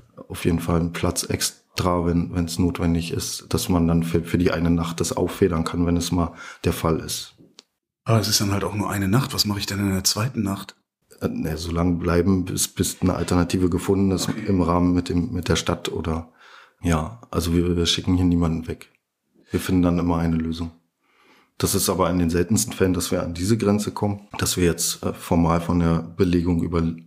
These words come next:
Speaker 1: also überbelegt sind. Das ist äußerst selten. In der Regel ist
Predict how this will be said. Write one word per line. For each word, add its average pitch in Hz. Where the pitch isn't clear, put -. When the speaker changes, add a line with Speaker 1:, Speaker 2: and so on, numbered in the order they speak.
Speaker 1:
also 87
überbelegt 87
sind. 85
Das -
ist -
äußerst -
selten. 85
In 90
der 80
Regel 85
ist -